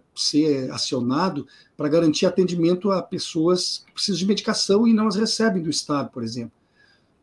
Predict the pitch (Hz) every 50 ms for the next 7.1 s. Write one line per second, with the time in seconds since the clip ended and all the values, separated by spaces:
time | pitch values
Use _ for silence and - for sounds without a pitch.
0 | _ _ - 143 147 151 151 151 147 151 - 196 180 190 196 202 175 160 254 302
1 | - - - 320 - - 175 175 202 247 254 233 - - 175 156 147 160 190 202
2 | 185 - - 156 160 180 - - 170 - 170 151 143 156 175 180 196 175 143 143
3 | 139 123 - - - 185 214 196 - 151 - - 180 165 160 - 185 180 - -
4 | - - 170 208 240 208 180 180 160 156 143 139 139 - - _ _ - 165 151
5 | 143 143 175 185 170 - 175 - 151 135 - - 165 170 190 185 - - 160 -
6 | - - 143 143 170 180 196 156 - 147 143 143 - - 165 190 226 220 175 170
7 | 139 -